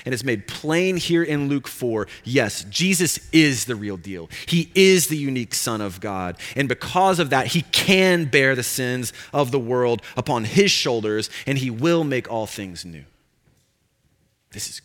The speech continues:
good news. And so Satan comes and he wants to call this into question. Are you truly the Son of God?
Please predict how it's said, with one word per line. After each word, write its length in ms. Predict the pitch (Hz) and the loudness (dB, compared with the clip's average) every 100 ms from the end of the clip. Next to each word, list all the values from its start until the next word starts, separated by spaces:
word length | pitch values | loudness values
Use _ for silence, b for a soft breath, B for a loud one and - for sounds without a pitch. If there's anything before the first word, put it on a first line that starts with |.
| - | -16
good 200 | 107 90 | -10 -10
news. 580 | 85 76 90 - - - _ _ _ _ _ _ - _ _ _ _ _ _ _ _ _ b b b b _ | -12 -20 -20 -20 -20 -20 _ _ _ _ _ _ -20 _ _ _ _ _ _ _ _ _ b b b b _
And 100 | - | -14
so 80 | - | -8
Satan 800 | - - 143 147 135 104 92 92 _ b b b - | -4 -2 -2 -2 -4 -8 -12 -14 _ b b b -10
comes 280 | 113 95 | -10 -8
and 100 | 90 | -12
he 100 | 92 | -12
wants 200 | 127 127 - | -12 -12 -16
to 60 | |
call 380 | - - 113 113 | -18 -14 -8 -8
this 200 | 110 - | -8 -10
into 140 | 98 | -12
question. 460 | - 82 78 - - 98 _ _ _ _ _ _ _ _ _ _ _ _ 92 | -14 -14 -14 -16 -20 _ _ _ _ _ _ _ _ _ _ _ _ _ -14
Are 60 | |
you 220 | 117 113 113 | -12 -12 -8
truly 560 | - - 139 139 120 | -8 -6 -4 -4 -4
the 120 | 104 98 | -6 -10
Son 220 | 104 95 | -10 -10
of 140 | 85 | -10
God? 220 | 92 85 | -12 -14